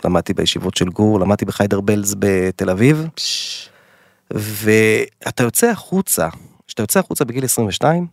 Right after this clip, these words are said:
Speaker 1: אתה למעשה אין לך כלום. אין לך
Speaker 2: אתה
Speaker 1: כלום, אין לך תואר, אין לך אנגלית, אין לך כלום. אתה אשכרה נכנס לתוך מים סוערים, בלי מצופים,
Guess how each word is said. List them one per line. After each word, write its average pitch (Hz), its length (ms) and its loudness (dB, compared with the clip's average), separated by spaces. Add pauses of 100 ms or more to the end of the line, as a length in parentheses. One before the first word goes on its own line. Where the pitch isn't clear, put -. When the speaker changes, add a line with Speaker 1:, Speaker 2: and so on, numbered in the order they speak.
(180)
Speaker 1:
אתה 113 140 -2
למעשה 98 420 -2 (160)
אין 117 80 0
לך 120 180 -6 (100)
כלום. - 200 -6 (520)
אין 170 80 0
לך 175 80 2
Speaker 2:
אתה 208 80 -4
Speaker 1:
כלום, 175 160 2
אין 170 80 -2
לך 190 120 -4 (100)
תואר, 127 340 2 (680)
אין 190 100 2
לך 240 160 2
אנגלית, 165 600 -2 (680)
אין 208 140 0
לך 233 180 0 (120)
כלום. 220 140 4
אתה 165 200 2
אשכרה 196 380 2 (280)
נכנס 165 680 2
לתוך 147 420 0
מים 131 240 4
סוערים, 123 640 2
בלי 131 220 0
מצופים, 151 720 2